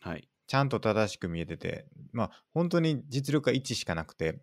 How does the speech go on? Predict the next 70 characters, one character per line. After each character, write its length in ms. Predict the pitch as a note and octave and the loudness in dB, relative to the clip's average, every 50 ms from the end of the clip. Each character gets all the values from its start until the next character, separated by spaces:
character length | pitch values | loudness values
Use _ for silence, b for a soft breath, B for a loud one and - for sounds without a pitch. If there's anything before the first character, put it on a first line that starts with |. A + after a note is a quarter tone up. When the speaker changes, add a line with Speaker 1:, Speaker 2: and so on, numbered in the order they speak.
| _ - _ | _ -16 _
Speaker 2:
他 220 | - - B2+ B2 | -2 2 4 4
の 60 | B2 | 4
人 120 | A#2+ - F#2 | 2 -2 -4
百 320 | F2 G2+ - - F#2 D#2+ | -6 -6 -6 -4 -2 0
あ 60 | E2+ E2 | 0 -2
る 80 | D#2 C#2+ | 0 0
な 120 | E2+ F2+ | -2 -2
っ 80 | - - | -2 -4
て 100 | - D#2+ | -6 -8
思 120 | D#2+ D#2+ | -8 -8
っ 40 | D#2+ | -8
た 140 | - - E2 | -4 0 0
ら、 200 | E2 D2+ D2+ - _ _ _ _ _ _ _ | 0 0 0 -4 _ _ _ _ _ _ _
あ、 60 | G2+ | -4
Speaker 1:
は 80 | G2 b b b b b b - | -4 b b b b b b -2
い。 0 | |
Speaker 2:
自 120 | A#2+ A#2+ | 0 2
分 180 | A#2+ C3+ C#3+ D#3+ | 2 2 2 2
一 200 | E3 - E3+ C#3+ | 2 2 0 0
し 80 | - | 2
か 140 | - G#2 F#2 | 2 2 4
な 120 | E2+ E2 | 4 2
い 60 | E2 E2 | 2 2
な 140 | F2 G2 | 2 0
っ 80 | G2 - | 0 -2
て 100 | - F#2 | -6 -8
気 160 | - - A2 | -6 -6 -6
づ 120 | A2 G#2+ G2+ | -6 -6 0
け 140 | - A2 | 0 2
る 140 | G#2 G#2 G2+ | 2 2 0
瞬 240 | - - G#2+ G2+ F#2 | -2 -2 -4 -4 -2
間 160 | - G2 F#2+ | -2 -2 -2
っ 20 | F2 | -2
て 100 | - F2+ | -4 -6
結 200 | - C#3+ C#3 - | -4 -6 -6 -6
構 60 | - | -10
苦 220 | - - G#2+ A#2 | -6 -4 -2 -2
し 100 | A2 - | -2 -2
い 60 | G2 | -4
わ 100 | F#2 - | -6 -6
け 100 | - - | -8 -10
で 60 | - - | -12 -12
す 100 | - - | -12 -12
よ 80 | - | -12
ね。 180 | - G2 F#2+ - _ _ _ | -12 -14 -14 -18 _ _ _
あ 180 | - F2 E2+ E2 | -6 -6 -6 -4
の、 120 | E2 E2 | -4 -4
ま 120 | E2+ G2 F#2+ | -2 -2 -2
あ、 80 | F2+ - | -4 0
Speaker 1:
う 100 | - E3 | 4 6
ん。 60 | E3+ F#3 | 8 8
Speaker 2:
比 60 | F#3 | 8
べ 100 | F3+ F3+ | 6 4
る 80 | F3 D#3+ | 2 0
必 120 | - - | 0 0
要 60 | C#3+ | 2
な 120 | A2+ G2 G#2+ | 4 4 2
い 40 | |
で 60 | A2 G2+ | 2 0
す 80 | - | -2
け 100 | - G#2 | -2 2
ど、 280 | F#2 A#2 G#2 E2+ - - _ _ _ _ _ _ _ _ _ _ _ _ _ - | 4 6 6 6 4 -2 _ _ _ _ _ _ _ _ _ _ _ _ _ -4
あ 180 | F2+ F#2 F2+ F2 | -2 0 0 0
の、 280 | F2+ F2 F2 E2+ D#2+ - _ _ _ _ - | 0 -2 -2 -2 -4 -6 _ _ _ _ -2
な 160 | G2+ G2+ G#2 | 0 2 2
ん 20 | |
だ 80 | G2 E2+ | 2 2
ろ 100 | D#2 D#2+ | 0 -2
う 20 | |
な、 240 | D#2+ D#2 D2+ D2+ | -4 -6 -6 -8